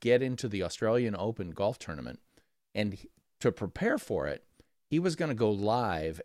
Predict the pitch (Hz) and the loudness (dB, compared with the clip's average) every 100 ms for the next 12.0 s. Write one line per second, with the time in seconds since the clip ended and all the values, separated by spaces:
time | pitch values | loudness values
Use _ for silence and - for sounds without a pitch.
0 | - 117 143 135 - 139 123 104 107 98 | -2 0 0 -2 -4 -2 -2 0 0 2
1 | 82 80 82 - - 98 87 87 82 78 | 2 0 -4 -8 -2 0 2 0 0 -2
2 | - 98 92 127 - 131 104 82 85 - | -4 -6 -2 -4 -2 -2 -2 -2 -4 -4
3 | 101 92 95 - - _ - - 190 202 | -2 -2 -4 -12 -20 _ -4 0 0 0
4 | 170 131 107 90 82 110 139 131 101 82 | -2 0 0 0 -2 -2 0 0 -2 -4
5 | - 113 107 85 69 87 78 58 55 - | 0 0 0 -4 -2 0 0 -2 -8 -10
6 | - 92 82 82 87 127 107 92 90 90 | -6 -6 -4 -6 -4 -2 0 -2 -6 -6
7 | 95 92 85 92 92 - 104 92 - - | -4 -2 -2 -2 -8 -10 -6 -6 -8 -10
8 | - 92 87 107 92 98 110 107 - 143 | -2 -2 -2 -2 0 0 0 0 0 2
9 | 131 - 71 62 73 98 101 92 95 98 | 2 -2 -8 -8 -2 -2 -2 -2 -2 -2
10 | 95 104 92 101 107 98 92 127 131 92 | -4 -6 -4 -4 -4 -6 -6 -2 0 0
11 | 71 - - - _ - 120 135 127 101 | -6 -14 -20 -20 _ 4 8 10 8 4